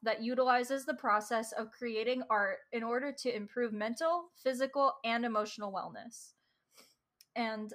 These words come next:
this, this utilization of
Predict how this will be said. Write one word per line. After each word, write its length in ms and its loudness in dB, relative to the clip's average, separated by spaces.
this, 440 0
this 280 -2
utilization 1120 2
of 260 6